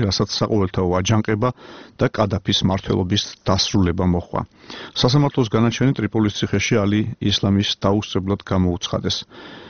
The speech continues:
მუამარ კადაფის შვილი მეოთხე წელია, ა, ზინთანის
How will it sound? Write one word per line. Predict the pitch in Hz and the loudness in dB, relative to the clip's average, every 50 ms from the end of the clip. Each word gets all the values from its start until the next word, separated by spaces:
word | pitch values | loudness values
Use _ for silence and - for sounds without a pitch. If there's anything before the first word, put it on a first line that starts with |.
| - - - - - - - - _ _ _ _ _ _ _ - _ - | -20 -20 -20 -20 -20 -20 -20 -20 _ _ _ _ _ _ _ -20 _ -12
მუამარ | - - - - 113 110 107 101 - | -12 -4 2 2 4 4 4 2 0
კადაფის | - 104 98 98 95 - - 98 - - - - - - - - - - 110 104 | 0 0 0 0 0 0 -2 0 0 0 -2 -4 -8 -12 -16 -6 -4 0 0 0
შვილი | 101 - - 117 113 110 110 123 131 131 110 82 | 0 0 0 2 2 4 4 4 4 2 2 2
მეოთხე | 104 98 101 95 - - - 107 | 2 2 2 2 0 0 -2 -2
წელია, | - - 98 92 92 92 101 107 107 104 98 92 _ | 0 0 0 2 2 2 2 2 2 0 -2 -4 _
ა, | - - - - - | -8 -8 -6 -4 -4
ზინთანის | 95 - 110 101 98 - 98 95 95 95 98 | -2 2 2 2 2 2 2 2 2 2 0